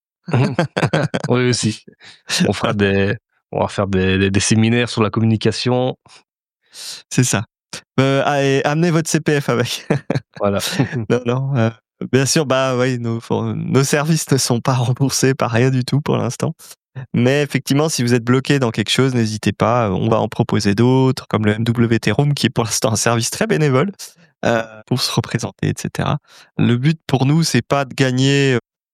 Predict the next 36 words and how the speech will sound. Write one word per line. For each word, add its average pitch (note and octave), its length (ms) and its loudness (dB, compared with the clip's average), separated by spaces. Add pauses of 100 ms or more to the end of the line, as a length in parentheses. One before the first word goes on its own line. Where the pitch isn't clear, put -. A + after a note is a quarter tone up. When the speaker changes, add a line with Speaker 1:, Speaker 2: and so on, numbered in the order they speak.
Speaker 2:
beaucoup, C#3 260 0
beaucoup C#3 260 2
d'argent, B2+ 560 0
mais B2 320 2
c'est B2 320 2
de A#2 140 0
rentrer G#2+ 380 0
en A2+ 80 0
contact - 360 -4
avec - 140 -4
d'autres A#2 220 0
artistes - 320 -4
qui B2+ 100 -4
sont A#2 140 0
dans A2 80 4
le G#2 80 0
besoin, A2 480 0
et F#2+ 340 0
ben, F#2+ 380 -2
on G#1+ 320 -4
n'est A2+ 420 2
pas C#3+ 160 0
bénévole B2+ 440 2
non D#3+ 120 0
plus. A3+ 220 0 (440)
En C4 120 0
fait, - 200 -4
pas G3 120 -2
pour - 200 -4
tout. - 200 0 (400)
Donc, C3 320 2
euh, A#2+ 80 4
effectivement, C3 680 -2
n'hésitez - 400 -4
pas, - 320 -2
euh, C#2 60 -20